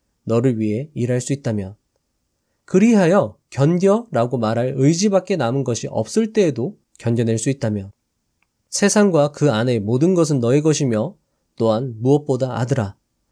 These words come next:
너는 남자가 된 것이다." 여러분들, 주식시장 혹은 부동산 시장은 우리에게 놀랄 만한 기회를 제공할 것입니다. 하지만 동시에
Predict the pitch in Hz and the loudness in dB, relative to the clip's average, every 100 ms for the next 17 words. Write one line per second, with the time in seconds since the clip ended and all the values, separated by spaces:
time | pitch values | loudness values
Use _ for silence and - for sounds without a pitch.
0 | _ - 117 120 147 - - 107 110 110 | _ -4 0 0 0 -4 -12 -10 -6 -4
1 | 107 113 123 110 - 95 - _ _ _ | -4 -2 -2 -6 -8 -12 -12 _ _ _
2 | _ _ _ _ _ _ _ _ _ _ | _ _ _ _ _ _ _ _ _ _
3 | 127 127 123 113 107 - _ _ _ _ | -2 0 0 -2 -4 -10 _ _ _ _
4 | - 156 170 151 139 123 107 - - 180 | -2 0 0 -2 -2 -2 -2 -10 -6 0
5 | 190 240 277 - 151 190 214 226 220 175 | 2 2 0 -2 0 2 2 0 0 -2
6 | 143 127 196 123 104 _ - 147 190 233 | -2 2 2 0 -4 _ -6 -2 2 2
7 | 180 127 135 151 117 135 151 165 175 135 | 2 2 -2 -2 2 4 4 2 2 0
8 | 117 117 117 - 117 107 110 139 - 120 | 0 -2 -4 -4 -2 -2 -2 -4 -6 -4
9 | 123 123 - 117 117 107 98 92 _ _ | -2 -4 -2 -4 -2 -4 -6 -12 _ _
10 | _ _ _ _ - 185 202 208 185 202 | _ _ _ _ -6 0 4 2 2 0
11 | 190 180 143 208 | 2 2 2 0